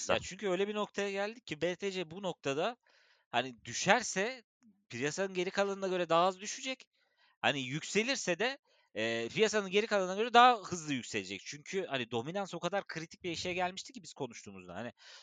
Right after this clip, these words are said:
Speaker 2: Hı hı, hı hı.
Speaker 1: otuz dokuz artık otuz sekizi zorlamaya başladı falan. Hani, o, tabii aşağı gidebilir mi? Tabii, yani, piyasa o kadar dengesiz ki her şey
Speaker 2: Gidebilir.
Speaker 1: olabilirdi. Çünkü Ethereum merge
Speaker 2: Hı hı.
Speaker 1: falan filan da konuşuluyor. Biliyorsun
Speaker 2: Aynen.
Speaker 1: on bin, işte, on beş bin
Speaker 2: Hı hı,
Speaker 1: seviyeleri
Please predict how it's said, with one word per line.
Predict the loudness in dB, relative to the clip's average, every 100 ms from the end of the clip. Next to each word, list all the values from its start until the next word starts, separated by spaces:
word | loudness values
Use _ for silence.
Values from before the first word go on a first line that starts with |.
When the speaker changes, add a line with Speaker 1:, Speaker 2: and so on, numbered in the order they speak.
| 0
Speaker 2:
Hı | 2
hı, | 2
hı |
hı. |
Speaker 1:
otuz | 0 0
dokuz | 0 0 0 -6 0
artık | 2 2 -2 -4
otuz | -4 -4
sekizi | -4 -4 -8
zorlamaya | 0 4 6 4 4
başladı | 2 2 -4
falan. | 0 0 0 -6 -20 -16 -16 0
Hani, | 2 2 -2 -6
o, | -8
tabii | -6 4 8
aşağı | 8 8 6
gidebilir | 8 4 2 0
mi? | -4 -8 -4
Tabii, | -2 -2 0
yani, | 0
piyasa | 0 -2 0
o |
kadar | 4 4 4
dengesiz | 0 -4 0 4 6
ki | 8
her | 6
şey | 6
Speaker 2:
Gidebilir. | 2
Speaker 1:
olabilirdi. | 0 -2 -6 -10 -14
Çünkü | -6 -4
Ethereum | 0 4 4 2 0
merge | 2 4
Speaker 2:
Hı |
hı. | 2
Speaker 1:
falan | 2 0
filan | 0 -2 0
da | -4
konuşuluyor. | -6 -10 -8 -2 0 -2 -12 -12 -2
Biliyorsun | 2 2 0 -4
Speaker 2:
Aynen. |
Speaker 1:
on | -4 2 4
bin, | 4 0 -6 -12 -16 -14 -4
işte, | 0
on | 2 0 2
beş | 2 2
bin | 0
Speaker 2:
Hı | 4
hı, |
Speaker 1:
seviyeleri | 6 6 6